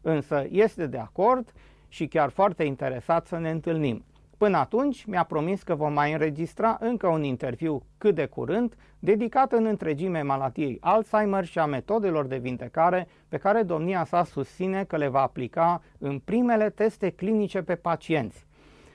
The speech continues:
Aceeași promisiune o am și din partea profesorului Michael Fossel,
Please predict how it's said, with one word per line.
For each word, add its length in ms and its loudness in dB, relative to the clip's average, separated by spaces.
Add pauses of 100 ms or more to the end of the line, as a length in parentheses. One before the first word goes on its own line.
(100)
Aceeași 460 2
promisiune 540 0
o 80 2
am 140 4
și 140 -6
din 180 -4
partea 340 2
profesorului 640 -4
Michael 380 0
Fossel, 520 0